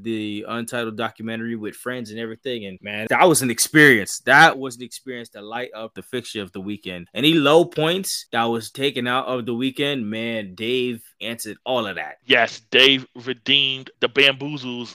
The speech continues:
Speaker 2: from the
Speaker 1: Facts.
Speaker 2: prior day.
Speaker 1: Anytime we was feeling down that weekend, Dave fixed all of that shit.
Speaker 2: Yep,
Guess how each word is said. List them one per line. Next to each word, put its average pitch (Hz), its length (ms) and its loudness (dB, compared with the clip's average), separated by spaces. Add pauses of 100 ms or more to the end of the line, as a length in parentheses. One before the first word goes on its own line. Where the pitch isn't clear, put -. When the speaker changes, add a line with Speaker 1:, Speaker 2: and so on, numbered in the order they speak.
Speaker 2:
from - 240 -6
the 117 200 0
Speaker 1:
Facts. - 100 -8
Speaker 2:
prior 143 280 8
day. 135 440 6
Speaker 1:
Anytime 143 800 -2
we 127 120 -4
was 127 160 -4
feeling 113 460 -6
down 104 360 -6
that 104 220 -6
weekend, 101 480 -10
Dave 113 340 -6
fixed - 400 -16
all 131 160 -2
of 110 160 -6
that 87 220 -10
shit. - 320 -16
Speaker 2:
Yep, 131 180 -8